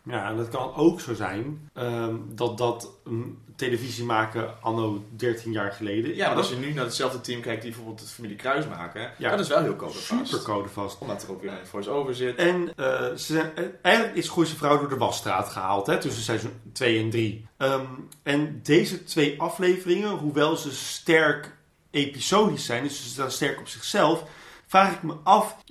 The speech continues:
Speaker 1: wat ze doen in het groter geheel van Gooise Vrouwen.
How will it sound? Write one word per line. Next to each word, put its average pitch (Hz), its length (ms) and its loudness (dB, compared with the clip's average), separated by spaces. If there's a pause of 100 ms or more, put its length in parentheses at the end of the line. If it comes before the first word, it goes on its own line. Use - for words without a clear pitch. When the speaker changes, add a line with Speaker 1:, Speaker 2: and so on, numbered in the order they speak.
(160)
Speaker 1:
wat - 260 6
ze 110 340 -2
doen 214 460 4 (100)
in 156 400 0 (180)
het 139 260 -6
groter 175 520 4
geheel 143 320 2
van 151 120 -4
Gooise 143 280 -6
Vrouwen. 110 440 2